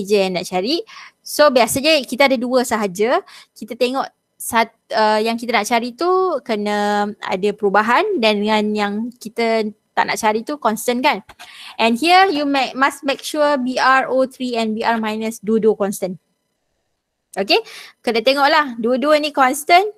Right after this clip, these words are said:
H plus ni sahaja yang berubah. So in this case, yang dua-dua constant adalah four and one. Okey, tengok eh. One. Four and one.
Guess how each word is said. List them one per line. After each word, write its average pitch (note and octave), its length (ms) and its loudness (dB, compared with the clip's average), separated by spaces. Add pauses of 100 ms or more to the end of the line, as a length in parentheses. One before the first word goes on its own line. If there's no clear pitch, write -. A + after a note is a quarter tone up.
(140)
H A#3 320 -2
plus A3+ 320 -2
ni A3+ 160 -4
sahaja G#3 400 -6
yang F#3+ 80 -8
berubah. F#3+ 320 -2 (400)
So C4+ 160 0
in B3+ 160 0
this C4 160 0
case, G#4+ 480 -2
yang A#3 320 0
dua-dua C#4+ 320 -2
constant A#3+ 560 -2
adalah G3 560 -2
four G#3 400 -2
and F#3 240 -8
one. F3 320 -6 (1040)
Okey, C#4 480 -4
tengok E3+ 240 -10
eh. B3+ 160 -4 (2250)
One. - 200 -10 (2000)
Four B3 560 0
and G3 320 -6
one. F3+ 400 -6